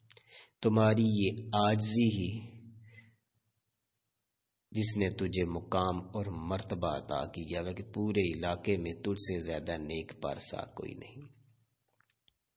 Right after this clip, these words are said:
तो आजिज़ी इख्तियार करें।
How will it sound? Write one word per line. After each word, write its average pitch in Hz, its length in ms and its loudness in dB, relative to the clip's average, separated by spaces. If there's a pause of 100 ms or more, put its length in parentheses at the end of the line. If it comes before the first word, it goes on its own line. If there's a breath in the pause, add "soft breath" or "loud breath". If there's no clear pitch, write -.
(600)
तो 123 260 -2
आजिज़ी 139 480 4
इख्तियार 90 540 0
करें। - 320 -10